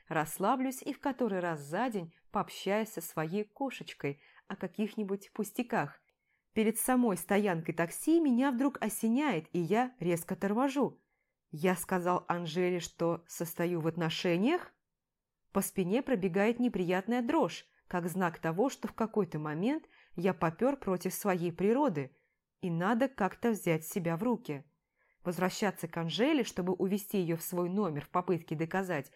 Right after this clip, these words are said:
что ничего не изменилось, уже поздно. И я сейчас говорю не о времени суток, а о пугающей догадке о том, насколько сильно я погряз в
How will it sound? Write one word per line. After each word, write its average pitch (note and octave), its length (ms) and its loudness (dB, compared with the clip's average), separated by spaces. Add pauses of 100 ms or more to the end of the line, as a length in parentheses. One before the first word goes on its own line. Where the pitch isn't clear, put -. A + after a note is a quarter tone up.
(160)
что - 200 -2
ничего F#3+ 400 -2
не E3+ 140 -2
изменилось, F#3+ 640 0 (140)
уже B3+ 260 0
поздно. D#3+ 560 -2 (440)
И G3+ 60 0
я G3+ 240 6
сейчас A#3+ 420 0
говорю A3 380 4
не A3+ 140 4
о G#3+ 80 4
времени F#3+ 400 4
суток, A#3 500 -2 (320)
а F3+ 120 4
о E3+ 40 4
пугающей A3+ 580 2
догадке B3+ 600 2
о D#3+ 60 0
том, C4+ 340 2 (280)
насколько C#4 520 2
сильно B3+ 400 2
я G#3+ 240 4
погряз F#3 640 -2
в F3+ 180 -6